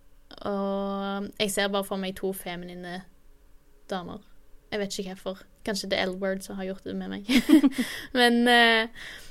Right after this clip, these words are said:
og jeg er jo ikke det. Jeg er jo veldig maskulint, eh, eller maskulin, og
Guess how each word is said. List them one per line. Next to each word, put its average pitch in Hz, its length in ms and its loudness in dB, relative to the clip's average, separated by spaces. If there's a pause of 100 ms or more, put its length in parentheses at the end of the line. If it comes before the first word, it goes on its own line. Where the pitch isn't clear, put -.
(300)
og 233 100 8
jeg 240 240 8
er 208 140 8
jo 202 80 6
ikke 214 160 2
det. 220 140 4 (360)
Jeg 220 240 2
er 202 160 4
jo 202 120 2
veldig 185 200 -2
maskulint, 220 760 -2 (180)
eh, 208 400 -4
eller 180 240 -2
maskulin, 196 560 -6
og 185 540 -4